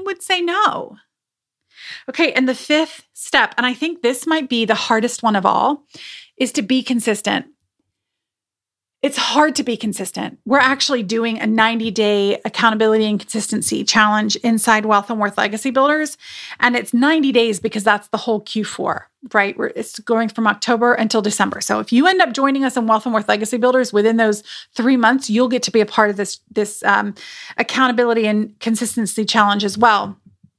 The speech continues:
But the reasoning for that is because staying consistent is a hard, it's hard. It's hard to do by yourself, right? The thing is, is consistency is like a muscle that you have to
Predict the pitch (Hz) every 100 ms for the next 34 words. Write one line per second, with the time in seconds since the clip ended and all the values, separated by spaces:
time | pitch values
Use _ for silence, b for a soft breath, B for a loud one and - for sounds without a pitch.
0 | _ _ _ _ _ _ _ - B B
1 | B - - 269 214 294 392 427 359 233
2 | 220 196 190 - 262 - - 254 208 -
3 | - - - 294 370 370 359 269 226 214
4 | 311 330 - 226 - - - 233 240 254
5 | 269 285 277 _ _ _ _ _ _ 262
6 | - - - 262 285 - - - _ _
7 | b b 262 262 - 294 339 349 277 262
8 | 240 226 190 - - 240 - - - -
9 | - 202 214 277 277 B B B B 277
10 | 392 415 320 254 - 269 339 349 381 302
11 | 233 220 220 202 214 214 240 220 208 214
12 | 226 233 214 214 214 - - 226 214 208
13 | 208